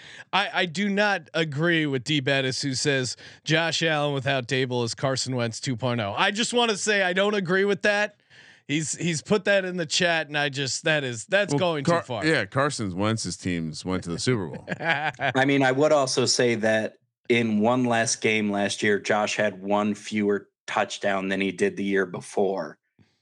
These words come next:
Speaker 3: and fewer interceptions. So he was going to surpass all of those numbers last year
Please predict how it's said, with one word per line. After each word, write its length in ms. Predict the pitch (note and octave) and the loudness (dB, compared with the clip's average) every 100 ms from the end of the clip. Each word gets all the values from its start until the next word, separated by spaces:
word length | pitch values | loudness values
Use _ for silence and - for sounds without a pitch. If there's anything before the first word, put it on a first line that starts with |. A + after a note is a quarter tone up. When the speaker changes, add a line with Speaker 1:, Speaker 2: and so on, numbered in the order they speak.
| A2+ | -2
Speaker 3:
and 240 | A2 G2+ | -2 -2
fewer 520 | - - A#2 G#2+ G2+ G#2+ | -6 -2 2 4 2 0
interceptions. 800 | G2+ G2 - G#2 G2 - G2 | -2 0 0 0 -2 -4 -4
So 160 | - G#2+ | -2 0
he 120 | A2 | 2
was 320 | G#2 G2+ - - _ _ - G#2+ | 2 2 0 -10 _ _ -18 0
going 380 | A#2+ C3 C3 A#2+ | 2 4 2 2
to 140 | B2 | 0
surpass 640 | - G#2 - G#2+ G#2 - - | 0 -2 0 0 0 -6 0
all 240 | A2+ A2 G#2 | 2 2 0
of 100 | F#2+ | 2
those 240 | G#2 F#2 | 0 2
numbers 640 | G#2+ G#2 F#2 G2+ G2 - _ _ _ - | 0 0 0 -2 -4 -8 _ _ _ -2
last 420 | G#2+ A#2 A2+ - | 2 2 2 0
year 240 | G#2+ G2 | 0 0